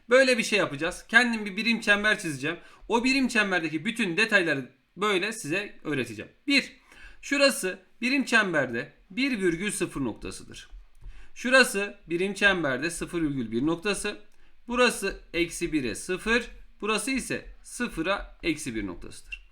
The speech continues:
Şimdi arkadaşlar, bizim normalde burası bizim x eksenimizdi de burada yeni ismi var. Burası artık kosinüs ekseni oldu. Şimdi burası ise sinüs ekseni oldu.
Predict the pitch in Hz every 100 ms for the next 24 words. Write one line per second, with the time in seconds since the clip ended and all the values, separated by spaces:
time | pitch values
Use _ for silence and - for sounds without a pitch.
0 | - - 262 262 262 277 262 190 113 -
1 | - - - - 220 233 262 240 - 214
2 | 254 226 180 220 220 202 185 220 - 208
3 | 190 190 156 131 110 165 247 180 - -
4 | - - 208 262 262 240 240 233 - 196
5 | 120 107 - - 175 214 - 202 175 226
6 | - 160 151 127 113 90 113 76 53 -
7 | - - - - - - - - - -
8 | - - 233 185 - - - 226 240 294
9 | 285 - 208 - - - - 233 226 180
10 | - 156 143 147 233 247